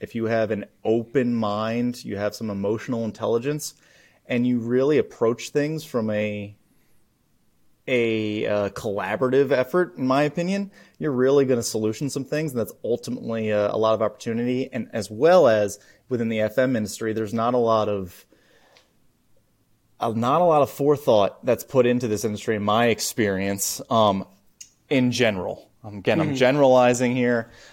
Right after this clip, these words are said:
Speaker 1: Um, so there's a lot of opportunity for it. So I've just been lucky enough to kinda hit the ground running, and again, had some great leaders in my experience kind of encourage me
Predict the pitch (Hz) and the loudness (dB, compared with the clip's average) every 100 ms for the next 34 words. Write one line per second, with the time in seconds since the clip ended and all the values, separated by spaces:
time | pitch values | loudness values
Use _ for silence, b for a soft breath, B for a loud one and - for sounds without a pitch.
0 | B 113 107 104 104 - - 127 120 117 | B 0 4 4 0 -2 4 6 6 2
1 | 107 110 120 117 110 - 113 107 98 95 | 2 4 4 2 0 -4 -6 -4 -6 -4
2 | 101 95 - 104 104 107 - - 104 101 | -2 -2 2 2 2 -4 -8 -4 -2 0
3 | 107 - 101 98 95 - 107 98 92 95 | -2 -2 -6 -4 -8 -10 -10 -8 -8 -8
4 | - 101 101 101 107 110 98 98 101 95 | -8 -8 -6 -6 -6 -6 -6 -4 -4 -4
5 | 104 98 - - 107 95 95 104 113 107 | -4 -6 -8 -14 -12 -10 -4 -4 -4 -6
6 | 104 104 98 98 95 104 104 - 107 98 | -6 -4 -6 -6 -8 -6 -6 -6 -8 -6
7 | 95 - 101 95 98 - 135 151 131 101 | -8 -10 -10 -10 -12 -10 -2 0 0 -2
8 | 104 98 101 | -10 -10 -12